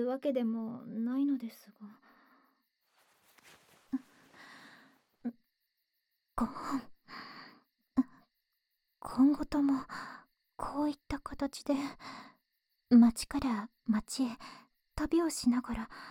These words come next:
おまんこオナホをする、という生活になるかと思います。もちろん、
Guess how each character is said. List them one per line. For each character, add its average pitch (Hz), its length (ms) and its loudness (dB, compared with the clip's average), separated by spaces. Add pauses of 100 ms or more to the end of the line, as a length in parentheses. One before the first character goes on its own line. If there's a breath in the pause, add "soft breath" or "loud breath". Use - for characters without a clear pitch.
(720 loud breath)
お 240 40 6
ま 233 220 8
ん 247 100 4
こ - 200 -4
オ 262 80 4
ナ 269 140 2
ホ 220 220 -4
を 190 80 -6
す - 340 -16
る、 196 60 -14 (1000 soft breath)
と 277 180 4
い 277 160 2
う 285 160 2
生 - 380 -10
活 - 320 -2
に 254 480 -2
な 254 140 0
る 262 100 -2
か - 160 -4
と - 140 -6
思 196 240 0
い 208 60 -2
ま 226 120 -6
す。 - 160 -12 (1900 loud breath)
も 208 200 8
ち - 180 0
ろ 262 100 10
ん、 214 160 4